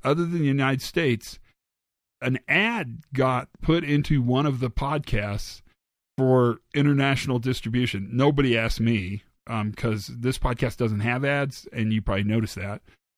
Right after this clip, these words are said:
but it got put in. And I guess it's a very interesting ad because it sounds like it's for a, like, a meditation thing.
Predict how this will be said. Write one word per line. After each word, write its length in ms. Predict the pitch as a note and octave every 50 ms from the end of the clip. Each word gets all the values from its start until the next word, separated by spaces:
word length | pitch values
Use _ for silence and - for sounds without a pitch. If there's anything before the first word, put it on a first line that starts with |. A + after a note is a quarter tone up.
| _ _ -
but 80 | C3+ C3+
it 60 | C3
got 220 | A#2+ C3+ B2+ B2+ -
put 160 | C#3 C3+ C3+
in. 280 | C#3+ C#3+ C3 A#2 G#2+ - - - - _ -
And 140 | - B2 A#2+
I 80 | A2+
guess 400 | A#2 G#2+ A2 B2 D3+ G#3 A#3 -
it's 140 | F3 B2+ -
a 60 | B2
very 360 | A2+ A2+ B2 C3 C#3+ C3+ B2+ B2
interesting 480 | C3 C3+ - C3+ - - A2+ A2 A2
ad 340 | - D3+ C#3+ C3 A#2 B2 C3+ - - - - _ _
because 300 | - - - - C3+ B2
it 80 | A#2+ A#2
sounds 400 | - - - D3+ D3+ F3 F#3+ E3+
like 240 | D#3+ D3+ C#3 - -
it's 140 | A#2 - -
for 320 | - - B2+ B2+ B2 A#2+
a, 280 | A2+ G#2 G2+ G2 F#2+ F#2 _ -
like, 180 | A#2 A2+ G#2 -
a 60 | G#2
meditation 880 | G2+ A2 A#2+ B2+ C#3 C#3+ A#2+ - - - A2+ A#2+ C3+ - - E3+ E3+ E3+
thing. 380 | - - F#3+ F#3+ F#3+ G3 F#3+